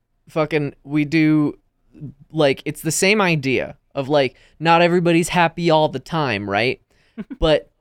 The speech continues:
Speaker 1: what do we do to distract ourselves from our depression and anxiety and mental illness?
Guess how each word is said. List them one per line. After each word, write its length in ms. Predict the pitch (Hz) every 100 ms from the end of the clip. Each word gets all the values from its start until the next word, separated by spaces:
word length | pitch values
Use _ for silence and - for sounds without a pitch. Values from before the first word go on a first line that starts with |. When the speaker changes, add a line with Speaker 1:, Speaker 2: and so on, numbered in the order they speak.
| -
Speaker 1:
what 200 | 147 196
do 160 | 240
we 100 | 233
do 320 | 180 139 214
to 100 | 202
distract 640 | 170 165 - 165 185 - 180
ourselves 640 | 160 - 139 127 131 -
from 240 | - 156
our 100 | 151
depression 680 | 147 147 - 160 156 170 135
and 180 | 117 139
anxiety 640 | 143 131 135 147 139 131
and 160 | 117 135
mental 360 | 135 147 151 135
illness? 500 | 135 151 113 101